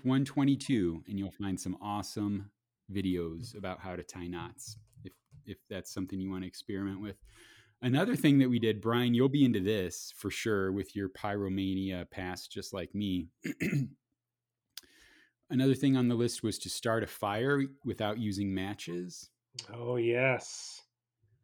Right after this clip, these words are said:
Speaker 1: So, and you, you did this, right? When you went camping with Adam, you,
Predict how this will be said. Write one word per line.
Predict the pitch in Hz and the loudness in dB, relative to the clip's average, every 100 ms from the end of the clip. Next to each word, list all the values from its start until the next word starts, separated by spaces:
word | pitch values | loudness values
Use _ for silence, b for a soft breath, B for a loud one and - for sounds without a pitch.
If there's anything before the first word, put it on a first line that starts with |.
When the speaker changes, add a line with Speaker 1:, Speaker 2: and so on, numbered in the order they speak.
| _ _ _ _ | _ _ _ _
Speaker 1:
So, | - - 156 151 143 139 147 147 | -8 2 4 6 6 6 4 2
and | 147 | 4
you, | 143 175 | 6 4
you | 147 151 | 2 2
did | 147 156 | 4 4
this, | 135 139 135 | 6 4 4
right? | 127 139 | 4 4
When | 147 127 | 4 4
you | 117 | 4
went | 120 123 | 2 2
camping | 127 123 127 | 0 2 2
with | 110 113 | 2 0
Adam, | 107 110 110 | 0 0 0
you, | 104 101 | 0 -2